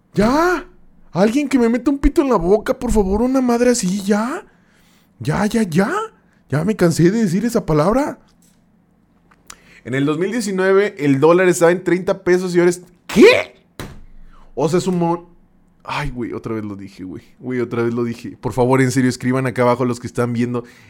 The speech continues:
el video en la repetición en YouTube o los... a ver, los que estamos ahorita. Escriban un aproximado de la pala-, cuántas ve-, cuántas veces he dicho la palabra. Su moneda ha sido devaluada en casi un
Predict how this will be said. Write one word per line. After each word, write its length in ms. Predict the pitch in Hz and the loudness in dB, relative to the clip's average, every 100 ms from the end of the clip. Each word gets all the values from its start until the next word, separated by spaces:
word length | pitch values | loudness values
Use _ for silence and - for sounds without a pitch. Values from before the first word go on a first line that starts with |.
| _ | _
el 160 | 104 107 | -6 -4
video 260 | 110 117 | -2 -2
en 160 | 120 113 | -2 -4
la 100 | 104 | -4
repetición 460 | 98 92 104 117 | -4 -8 -6 -4
en 80 | 113 | -2
YouTube 420 | 110 98 117 117 - | -4 -2 -2 -2 -8
o 100 | - | -4
los... 260 | 101 98 98 - _ _ 113 123 - | -2 -2 -6 -18 _ _ -14 -12 -10
a 180 | 85 131 | 0 2
ver, 140 | 147 | 2
los 160 | 131 127 | 0 -4
que 60 | |
estamos 260 | 120 147 151 | -4 -2 0
ahorita. 380 | 135 123 117 - _ _ _ _ _ _ | -2 -4 -8 -10 _ _ _ _ _ _
Escriban 500 | 101 107 131 139 147 | -12 -8 0 2 2
un 100 | 151 | -2
aproximado 520 | 139 127 120 120 127 | -2 0 0 -2 0
de 60 | 120 | 0
la 180 | 104 98 | -2 -2
pala-, 280 | 101 110 - | -4 -4 -4
cuántas 320 | 131 123 123 | -4 -4 -4
ve-, 160 | 120 120 - 123 | -4 -6 -12 -8
cuántas 300 | 131 135 135 | -6 -4 -2
veces 400 | 131 135 127 - - | -2 -4 -8 -12 -6
he 60 | |
dicho 240 | 120 120 117 | -6 -4 -6
la 100 | 87 | -6
palabra. 420 | 98 95 87 87 _ _ _ _ _ _ _ _ | -4 -4 -6 -12 _ _ _ _ _ _ _ _
Su 220 | _ - 135 | _ -6 -2
moneda 460 | 135 151 170 175 175 | 0 0 0 0 -4
ha 100 | 143 | -6
sido 240 | 156 175 | -2 -2
devaluada 880 | 165 117 110 113 123 139 143 127 - _ _ _ _ _ _ _ _ _ _ _ | 0 0 -2 0 0 2 0 -4 -10 _ _ _ _ _ _ _ _ _ _ _
en 200 | 113 117 | -16 -8
casi 340 | 117 120 131 | -6 -6 -6
un 720 | 131 131 131 131 127 113 104 | -6 -6 -8 -8 -10 -12 -16